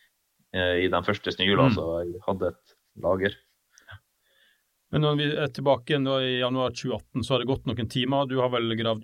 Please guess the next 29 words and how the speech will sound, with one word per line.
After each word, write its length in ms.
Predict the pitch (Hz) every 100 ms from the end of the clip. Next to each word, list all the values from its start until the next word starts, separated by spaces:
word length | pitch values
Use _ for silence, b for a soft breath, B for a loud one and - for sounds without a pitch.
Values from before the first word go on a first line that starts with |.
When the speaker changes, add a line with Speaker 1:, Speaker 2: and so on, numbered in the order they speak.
| 123
Speaker 2:
ytterligere 560 | - 143 123 107 104
et 80 | -
par 160 | 127 117
snøhuler 560 | 113 104 120 110 95 90
som 260 | - 117 110
er 160 | 104 101
knapt 240 | 123 117 -
nok 80 | 110
store 320 | - 107 107
nok 160 | 107 - -
til 160 | 104
å, 80 | 92
å 400 | 95 101 98 92
ha 100 | 104 107
sagt 240 | - 107
at 80 | 95
du 80 | 104
kan 140 | 107
krype 240 | 113 117 131
inn 80 | 120
i. 80 | 113 - _ _ - B B B B B -
Og 160 | 139
du 120 | 127 127
har 80 | 123
varslet 320 | 113 - 135
at 80 | 120
du 100 | 107
trenger 300 | 113 104 117
hjelp, 480 | 175 196 - -